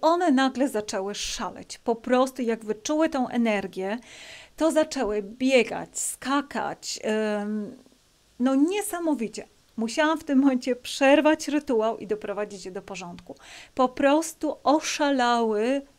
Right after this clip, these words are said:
przez tą energię, ale oszalały tak pozytywnie, zaczęły się bawić, e,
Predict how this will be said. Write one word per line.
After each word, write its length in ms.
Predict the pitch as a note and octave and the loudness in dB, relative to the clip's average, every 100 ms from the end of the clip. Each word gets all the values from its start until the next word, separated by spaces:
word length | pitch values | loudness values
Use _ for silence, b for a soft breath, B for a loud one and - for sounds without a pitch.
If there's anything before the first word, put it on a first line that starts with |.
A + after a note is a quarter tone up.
| _ - _ _ | _ -20 _ _
przez 260 | - D4 D4+ | 0 0 2
tą 160 | - | -2
energię, 440 | D#3 C#4+ F#4+ F#3 - | 0 2 4 2 -2
ale 120 | G3+ | -4
oszalały 380 | A3 B3 A3+ A3 | -2 -2 -2 -2
tak 180 | G#3+ - | -6 -4
pozytywnie, 600 | A#3+ G#3+ A3 F4+ A#3 G3+ | -2 -2 0 0 0 -4
zaczęły 200 | G#3+ A3 | -6 -4
się 160 | B3 | -2
bawić, 680 | G#3 B3 C4+ A#3+ B3+ C4 - B B B B B B | -2 0 0 4 4 2 -2 B B B B B B
e, 420 | - A3+ A3+ A3+ | -2 2 2 0